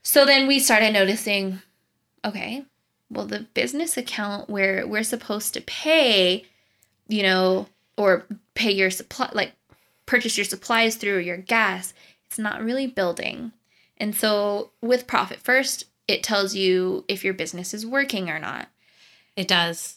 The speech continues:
Speaker 1: And my business is not working.
Speaker 2: So I'm gonna stop you right there
Speaker 1: Mm-hmm.
Speaker 2: because the first, like, three chapters is, again, to draw you in, but he does say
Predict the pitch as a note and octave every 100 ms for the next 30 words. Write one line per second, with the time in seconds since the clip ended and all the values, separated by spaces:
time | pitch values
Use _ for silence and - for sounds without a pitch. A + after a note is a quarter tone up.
0 | - G#3+ G#3 G3+ G3 G3+ G3 F#3+ F3+ F3+
1 | F3+ F3+ F#3 F#3 F3 - - - - -
2 | - B3 F#3 - _ _ _ _ _ _
3 | _ _ _ _ _ _ - A#3 C4 C#4
4 | C4+ A#3+ G3+ F3 E3+ C3+ A#2 - A3+ B3+
5 | - A#3 A#3 - G#3 G3+ G3 G#3+ G3+ -
6 | - G3 B3 - - - A3 G#3+ F#3+ -
7 | _ F3+ F3 F3 F3+ - C#3 E3 F3 F#3+
8 | B3 C#4 - - _ _ _ _ _ _
9 | _ _ _ - A3 A#3 A#3+ A#3+ A3 -
10 | _ _ _ _ _ _ _ _ - _
11 | _ - A3 A3 G3 F#3 F#3 G3 E3+ B3
12 | B3 F#3+ A3+ - _ _ - G3+ E3 -
13 | - F#3 F3+ F#3 F3+ - G3 D#3+ E3